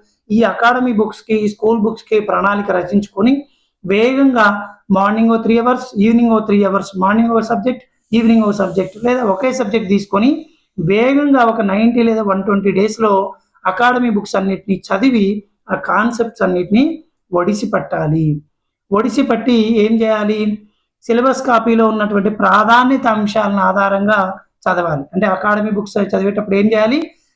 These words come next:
నీ సిలబస్కి రిలేటెడ్గా ఏమున్నాయో టిక్ పెట్టుకొని ఆ అంశాలే చదవాలి.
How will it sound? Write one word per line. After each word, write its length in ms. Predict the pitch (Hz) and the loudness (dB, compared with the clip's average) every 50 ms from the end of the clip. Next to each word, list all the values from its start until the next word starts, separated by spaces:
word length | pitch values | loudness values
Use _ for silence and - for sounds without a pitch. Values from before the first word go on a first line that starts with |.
| _ - | _ 2
నీ 380 | 208 202 214 233 262 294 311 302 | 2 4 4 4 4 4 2 2
సిలబస్కి 640 | - - 233 220 226 247 269 285 285 285 285 294 277 | 0 0 0 0 2 2 2 2 0 0 -2 -2 -2
రిలేటెడ్గా 720 | 240 233 220 220 226 233 240 247 240 254 240 240 240 220 240 | 0 0 0 2 2 2 2 0 0 0 0 0 0 0 0
ఏమున్నాయో 920 | 226 202 196 202 208 220 233 254 262 247 240 226 214 208 208 214 214 - - _ _ _ _ _ _ | 0 0 2 2 2 2 2 2 0 0 0 0 0 0 0 0 -2 -4 -10 _ _ _ _ _ _
టిక్ 260 | 294 285 294 311 302 | -2 -2 0 -2 -2
పెట్టుకొని 680 | 320 294 285 - - 240 220 208 202 208 208 208 - - - - _ - | 0 -2 -2 -2 -2 0 0 2 2 2 0 -2 -4 -8 -14 -10 _ 0
ఆ 220 | 214 233 240 240 | 4 4 6 4
అంశాలే 440 | 233 226 214 208 208 185 170 180 220 | 4 2 0 -2 -2 -2 0 0 0
చదవాలి. 480 | 262 285 254 220 185 165 147 135 - | 0 0 0 0 0 -2 -4 -6 -10